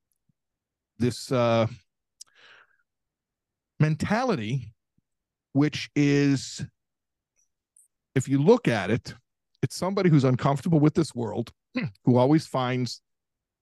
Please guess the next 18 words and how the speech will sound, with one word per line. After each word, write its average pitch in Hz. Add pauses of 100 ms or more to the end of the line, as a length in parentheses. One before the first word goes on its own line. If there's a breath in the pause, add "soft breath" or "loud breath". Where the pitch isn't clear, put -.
(640)
existence 131 (1000 loud breath)
as 120
it 117
is, 113 (420)
um, 92 (920)
not 147 (120)
to 175
live 139
up 123 (120)
to -
the 131
ideal. 107 (760 loud breath)
Um, 104 (840)
somebody 147
who 135
is 120
measuring 147
everything 143